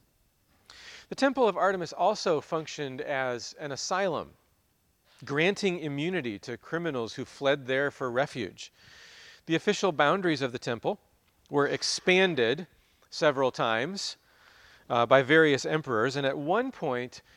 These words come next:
those official boundaries even included a fourth of the city itself. That meant that criminals could take up residence in that quarter of the city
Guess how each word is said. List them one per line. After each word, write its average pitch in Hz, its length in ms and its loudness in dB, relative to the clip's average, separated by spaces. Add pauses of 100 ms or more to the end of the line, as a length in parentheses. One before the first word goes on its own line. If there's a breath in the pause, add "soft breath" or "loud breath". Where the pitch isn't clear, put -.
(240 soft breath)
those 156 240 0
official 170 460 -4
boundaries 135 640 -2
even 160 300 -6
included 139 640 -4
a 147 100 -2
fourth 175 500 -8
of 151 240 -6
the 135 100 -6
city 143 400 -6
itself. - 680 -6 (1300 soft breath)
That 147 260 4
meant 139 200 -4
that 147 140 -8
criminals 160 580 -2
could 143 240 -8
take 165 260 -4
up 139 160 0
residence 131 720 0
in 123 140 -4
that 127 200 -2
quarter 127 380 2
of 104 80 -2
the 104 80 -6
city 156 420 0